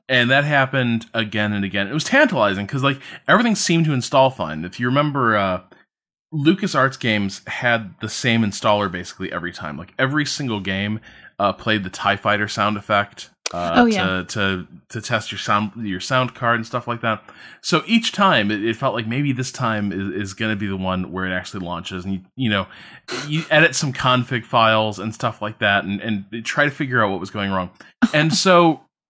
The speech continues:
Speaker 1: Christmas Day passes. I'm not playing this game. Uh, the twenty-sixth, my parents, like, really put their, you know, put their minds to it and try to figure out how to make it work.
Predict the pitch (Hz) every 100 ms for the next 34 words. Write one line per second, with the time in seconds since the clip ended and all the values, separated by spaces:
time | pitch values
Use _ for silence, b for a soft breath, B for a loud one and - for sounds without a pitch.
0 | - - - 269 254 208 - - - _
1 | _ 147 120 143 147 139 143 131 131 143
2 | 123 117 120 117 113 123 110 98 - 95
3 | 92 90 - _ _ _ _ _ _ 101
4 | 101 101 101 - _ 117 123 117 170 170
5 | - 165 151 - 127 117 127 123 120 113
6 | 107 98 95 101 113 113 113 127 104 101
7 | - 101 107 104 95 95 - 110 98 98
8 | 95 - 95 92 87 92 110 98 - 98
9 | 92 95 92 92 82 90 90